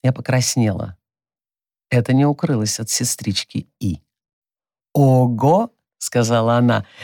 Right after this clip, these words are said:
"Ты все так же краснеешь, как тысячи лет назад? Даже завидно". "Как тебе удается? Для этого, наверное, надо быть девственницей". Самое интересное, что я краснею только в компании других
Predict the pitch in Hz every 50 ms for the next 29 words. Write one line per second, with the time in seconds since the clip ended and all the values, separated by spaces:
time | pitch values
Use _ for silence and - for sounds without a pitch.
0 | - - - 139 - - 143 - 143 143 139 131 131 - 147 143 139 - - -
1 | 170 190 208 - - - - - 127 110 - - 131 123 - - - - 127 123
2 | 131 127 - 131 131 127 131 156 185 214 - _ - _ _ - 107 110 127 127
3 | 117 123 113 110 123 123 117 113 113 110 98 98 95 98 98 92 - _ _ _
4 | _ _ _ _ _ _ _ _ - 175 - - 208 220 226 226 208 233 233 226
5 | 208 143 110 - - 101 95 - _ _ _ _ _ _ _ _ _ - 113 123
6 | 135 139 131 135 131 139 139 135 135 143 135 139 143 135 143 143 139 131 135 131
7 | 139 135 139 147 185 202 - - - - - 107 104 - - 127 - 95 _ _
8 | _ _ _ _ _ _ _ _ _ _ _ _ _ _ _ _ - - 117 120
9 | 127 127 123 120 - 143 139 156 160 - - 123 110 - - 117 120 117 - -
10 | 127 120 - - 143 139 127 - - 147 143 - 143 117 - - 113 120 113 135
11 | 135 139 131 123 113 120 117 113 107 131 135 -